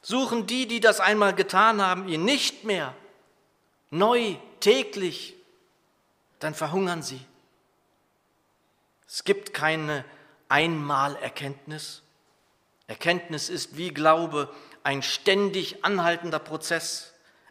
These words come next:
Erkenntnis ist das Bemühen, ihn, Christus, uns immer mehr und mehr zu nähern. Näher, mein Gott. Wie sollten wir ihm sonst ähnlicher werden,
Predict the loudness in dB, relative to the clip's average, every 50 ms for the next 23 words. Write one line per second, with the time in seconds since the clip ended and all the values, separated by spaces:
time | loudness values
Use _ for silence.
0 | -8 -6 -2 2 4 4 4 2 -2 -2 -2 -2 -2 -6 -6 -8 -10 -12 -16 -20
1 | -20 -20 -20 _ _ _ _ _ -2 -2 -2 0 0 0 0 2 2 2 0 0
2 | 0 0 0 0 -2 -4 -6 -4 -2 0 0 2 0 0 -2 -4 -4 2 4 4
3 | 4 4 2 -2 -2 -2 -4 -4 -6 -6 -6 -6 -8 -12 -6 -2 0 2 4 6
4 | 6 6 6 4 2 -2 -6 -6 -2 0 2 4 4 6 6 4 4 2 0 -2
5 | -2 -4 -4 -6 -2 0 2 2 4 4 2 2 0 -2 0 0 2 2 2 2
6 | 2 0 -2 -4 -10 -14 -18 -20 -20 _ _ _ _ _ _ _ _ _ _ _
7 | _ _ _ _ _ _ _ _ _ _ _ _ _ _ _ _ _ _ _ _
8 | _ _ _ _ _ _ _ -16 -14 -10 -8 -6 -4 -4 -6 -6 -8 -10 -10 -12
9 | -12 -14 -14 -16 -16 -18 -20 _ _ _ _ _ _ _ _ _ _ _ _ _
10 | _ _ _ _ _ _ _ _ _ _ _ _ _ _ _ _ -10 -8 -6 -2
11 | -2 -2 -4 -4 -10 -12 -10 -10 -10 -10 -10 -10 -8 -4 -2 -2 -2 -4 -8 -12
12 | -10 -6 -4 -4 -4 -4 -6 -10 -10 -10 -10 -8 -8 -8 -8 -8 -10 -12 -14